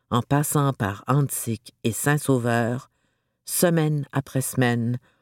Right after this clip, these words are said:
on voit s'éteindre de petits trésors de proximité. Les causes sont multiples. La difficulté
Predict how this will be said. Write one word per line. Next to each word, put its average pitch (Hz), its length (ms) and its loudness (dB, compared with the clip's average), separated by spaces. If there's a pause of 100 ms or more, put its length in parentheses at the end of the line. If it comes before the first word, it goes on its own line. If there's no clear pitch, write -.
(180)
on 131 100 4
voit 127 180 2
s'éteindre 120 680 0
de 131 80 0
petits 135 360 0
trésors 131 480 2
de 120 80 2
proximité. 107 1000 -4 (1300)
Les 147 120 4
causes 175 480 2
sont - 180 0
multiples. - 880 -4 (800)
La 139 140 4
difficulté 143 880 0